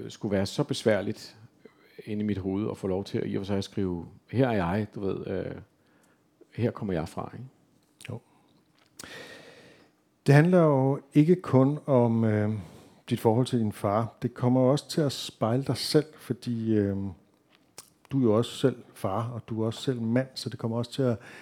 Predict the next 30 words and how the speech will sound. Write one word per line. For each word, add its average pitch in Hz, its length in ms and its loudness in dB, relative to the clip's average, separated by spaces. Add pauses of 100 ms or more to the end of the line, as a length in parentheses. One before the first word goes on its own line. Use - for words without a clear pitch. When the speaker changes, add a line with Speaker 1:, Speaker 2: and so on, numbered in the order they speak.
(120)
Speaker 2:
handle 143 240 4
om 117 180 2
at 107 120 -2
være 104 180 -2
far 110 300 -6
og, 117 280 -6 (220)
og 110 180 -4
være 98 180 -6
mand, 101 340 -6
ikke? 151 120 -4 (680)
Det 120 280 -2
virker 180 260 10
som 151 200 2
om, 143 320 4
at - 400 -2
du, 143 300 6 (420)
øh, 113 260 4
ligesom 123 400 0
jeg, 113 260 0
har 123 180 -2
taget 135 440 2
sådan 135 260 -4
en 120 140 0
meget 123 320 0
aktiv 143 460 -4
beslutning - 720 -4
om 127 180 2 (260)
at 117 180 4 (580)
være 110 240 2
far 123 460 -2